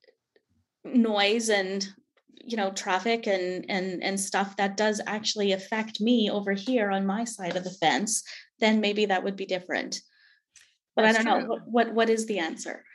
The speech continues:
Speaker 2: Well, basically, just to this point, 'cause no conversations have taken place, because you
Speaker 1: Mm-hmm.
Speaker 2: bring up an excellent point there. At this point, no conversations have taken place.
Speaker 1: Right.
Speaker 2: This is not,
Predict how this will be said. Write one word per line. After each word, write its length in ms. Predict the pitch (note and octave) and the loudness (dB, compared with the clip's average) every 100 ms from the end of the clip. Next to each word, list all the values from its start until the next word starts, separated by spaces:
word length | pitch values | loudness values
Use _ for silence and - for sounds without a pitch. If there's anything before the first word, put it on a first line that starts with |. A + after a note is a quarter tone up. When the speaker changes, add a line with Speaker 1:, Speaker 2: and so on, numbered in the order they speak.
| - _ _ | -20 _ _
Speaker 2:
Well, 420 | G3+ G#3 A3 G#3+ - - | -6 -2 -2 -2 -14 -6
basically, 680 | F3 D#4 E4+ - - D#3+ D3+ | 0 2 0 -6 -8 -8 -8
just 340 | D#3+ F#3 - - | -6 -8 -8 -8
to 100 | G3 | -6
this 200 | F#3 - | -6 -8
point, 340 | - G#3 F3+ | -6 -6 -4
'cause 160 | F3+ F3 | -6 -4
no 120 | G#3 | -4
conversations 720 | A3 C4 C4+ - B3 B3 B3 B3+ | -2 -2 -2 -2 -2 -2 -2 -4
have 120 | A#3 | -4
taken 320 | A3+ A3+ A#3+ | -4 -2 -4
place, 500 | - G#3 D#3 - - | -2 -2 -2 -8 -10
because 300 | F3+ - A#3 | -10 0 2
you 100 | A3 | 2
Speaker 1:
Mm-hmm. 80 | F3 | 0
Speaker 2:
bring 220 | F#3+ F#3+ | -2 -2
up 140 | F#3 F#3 | -4 -6
an 100 | G3 | -8
excellent 400 | F3+ - E3+ C3 | -8 -8 -12 -12
point 300 | G#3 G3 - | -8 -8 -8
there. 220 | C#3+ - | -12 -12
At 180 | E3 - | -12 -6
this 180 | D4 | -6
point, 300 | - B3 A#3 | -6 -12 -8
no 120 | F3 F#3 | -6 -4
conversations 720 | A3 A#3+ A#3+ A#3+ B3 - G#3 | -4 -4 -4 -4 -4 -4 -10
have 100 | G3+ | -4
taken 280 | B3+ B3+ G3+ | -4 -4 -8
place. 480 | F3+ E3 E3 - - _ _ _ | -6 -4 -6 -8 -14 _ _ _
Speaker 1:
Right. 100 | F3+ | -6
Speaker 2:
This 220 | F#3 G3 | -4 -4
is 160 | G3 - | -6 -6
not, 420 | F#3 F3+ F#3 F#3 | -4 -2 -2 -4